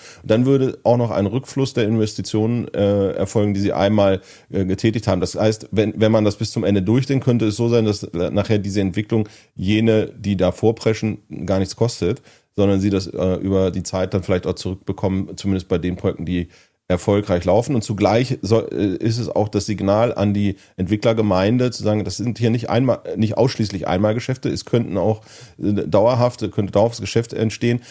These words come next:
aber mit Lösungen, die aus dem Berufsstand heraus entstanden und auch finanziert wurden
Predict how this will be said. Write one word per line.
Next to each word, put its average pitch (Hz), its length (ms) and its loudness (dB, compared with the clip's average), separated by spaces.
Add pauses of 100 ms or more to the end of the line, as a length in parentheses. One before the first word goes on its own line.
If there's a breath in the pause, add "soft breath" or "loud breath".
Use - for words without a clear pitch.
(160 loud breath)
aber 123 160 4
mit 110 180 2
Lösungen, 139 600 2
die 117 280 2 (140)
aus 127 320 2
dem 123 120 0
Berufsstand 127 800 -2 (160)
heraus 110 380 2
entstanden 110 600 -2
und 107 220 0
auch 101 140 0
finanziert 107 600 -2
wurden 117 500 0